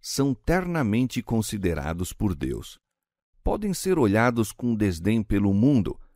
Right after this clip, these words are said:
mas são de grande valor aos seus olhos. Não somente os sábios, os grandes,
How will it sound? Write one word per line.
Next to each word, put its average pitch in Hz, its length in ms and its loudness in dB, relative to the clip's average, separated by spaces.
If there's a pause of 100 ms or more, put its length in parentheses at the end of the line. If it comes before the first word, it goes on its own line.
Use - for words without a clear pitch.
(200)
mas 87 320 0
são 117 300 0
de 104 160 -4
grande 139 580 0
valor 104 440 4
aos 95 140 2
seus 87 220 -4
olhos. 98 480 0 (840)
Não 175 200 -2
somente 135 500 -4
os 92 140 -4
sábios, 107 680 -2
os 85 220 -6
grandes, 98 640 -2